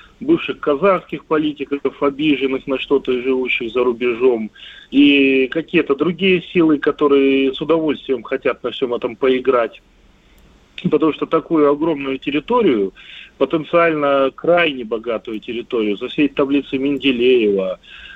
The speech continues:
а, с огромными площадями, и ещё в таком, э,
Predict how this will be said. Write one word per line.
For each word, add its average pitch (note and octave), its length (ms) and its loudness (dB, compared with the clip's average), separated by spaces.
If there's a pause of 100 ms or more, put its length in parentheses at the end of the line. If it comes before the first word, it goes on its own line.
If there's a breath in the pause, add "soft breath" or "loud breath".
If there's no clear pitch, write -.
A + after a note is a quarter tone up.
(120)
а, A#2+ 540 0
с - 60 -6
огромными D3 520 0
площадями, C3 1000 0 (460 loud breath)
и - 80 -10 (120)
ещё C#3 240 0
в - 80 -10
таком, D3 500 0
э, B2+ 360 0